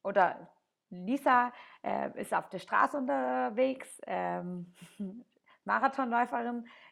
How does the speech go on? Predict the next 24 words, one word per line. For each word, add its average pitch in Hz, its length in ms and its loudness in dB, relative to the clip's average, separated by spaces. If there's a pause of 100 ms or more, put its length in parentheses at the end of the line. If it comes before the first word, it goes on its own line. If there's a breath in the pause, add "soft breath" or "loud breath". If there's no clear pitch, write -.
(160)
Straßenläuferin, 233 920 6
ja, 208 260 4
auf - 140 -2
der 208 100 -12
Straße 226 360 2
unterwegs 247 440 0
und 208 100 -4
lebt 247 220 -2
in 202 100 -2
Berlin. 208 360 2
Das 226 160 -6
klingt 226 240 -8
immer 214 180 -4
ein 202 80 -4
bisschen 240 360 -2
<laughs> 359 640 4
gefährlich. 262 760 6 (400 loud breath)
Ähm, 254 560 4 (280 loud breath)
ja, 226 420 8
und 226 200 0
hat - 200 4
dort 247 320 6
schon 233 380 0
seit 226 580 0